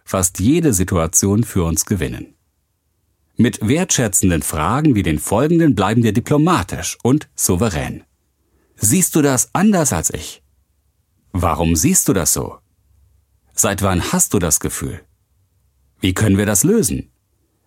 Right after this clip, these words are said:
Mit der nötigen Gelassenheit entsteht so ein respektvolles Miteinander. Und das führt zu viel besseren Ergebnissen als starre Beharrlichkeit oder Rechthaberei.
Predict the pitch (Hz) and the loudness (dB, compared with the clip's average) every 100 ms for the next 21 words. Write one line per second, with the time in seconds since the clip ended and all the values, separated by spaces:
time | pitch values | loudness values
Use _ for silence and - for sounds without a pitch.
0 | _ _ _ 175 - - 143 127 226 - | _ _ _ 0 0 2 4 6 4 2
1 | 190 143 104 85 80 131 175 151 151 101 | 2 2 2 2 0 0 2 2 2 2
2 | 98 - 101 85 120 135 107 104 95 - | 0 0 -2 0 2 2 2 2 0 -2
3 | 82 - - 101 107 90 95 73 60 58 | -4 -4 -2 0 2 2 0 -2 -6 -8
4 | 60 58 - _ _ _ _ 107 101 - | -8 -10 -14 _ _ _ _ -2 0 0
5 | 147 - 135 120 107 85 - 175 196 104 | 0 2 0 2 0 -2 0 2 2 2
6 | 101 - 92 82 78 90 131 131 110 117 | 0 2 0 0 0 -2 0 2 2 2
7 | 101 - - - 76 - - - 110 101 | 2 -2 -20 -8 -6 -4 -6 -4 -2 0
8 | 95 104 95 87 87 85 - 95 85 - | 0 0 0 0 0 -2 -4 -4 -4 -2
9 | 104 95 87 80 69 76 - - 76 156 | 0 0 0 -2 -2 -4 -6 -6 -4 -4
10 | 131 127 - | -6 -8 -12